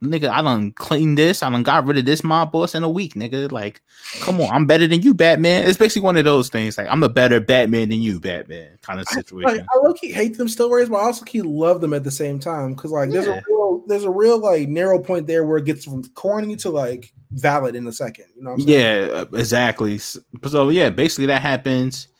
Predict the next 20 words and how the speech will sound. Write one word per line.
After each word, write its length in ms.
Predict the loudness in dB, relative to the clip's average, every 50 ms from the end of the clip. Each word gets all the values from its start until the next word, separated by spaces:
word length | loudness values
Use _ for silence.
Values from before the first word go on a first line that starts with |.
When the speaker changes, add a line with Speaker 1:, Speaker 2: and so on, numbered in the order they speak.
| _ _ _ _ _ _ _ _ _ -4
Speaker 1:
Um, 460 | 0 2 2 2 2 0 -2 -4 -8 _ _ _ _ _ _ _ _ _ _ _ _ _ _ _ -12 -12 -12 -12 _
Clown 260 | -4 0 2 2 2
Hunter 220 | 2 2 2 2 2
goes 220 | 2 2 2 2
to 60 | 0
kill 220 | 0 2 2 2 4
Harley 440 | 4 4 4 4 4 2 0 -2 -4
'cause 180 | -6 -4 0
that 120 | 2 2 2
was 160 | 2 0 -2
his 140 | -4 -4 -4
goal 280 | 0 2 2 4 4 2
the 120 | 2 0
whole 180 | 2 2 0 0
time. 420 | 0 -2 0 0 0 0 0 -2
Like, 240 | -4 -6 -8 -8 -6
while 140 | -4 -4 -4
he 140 | -4 -6 -6
was, 180 | -8 -8 -8 -8
uh, 320 | -8 -8 -8 -8 -8 -10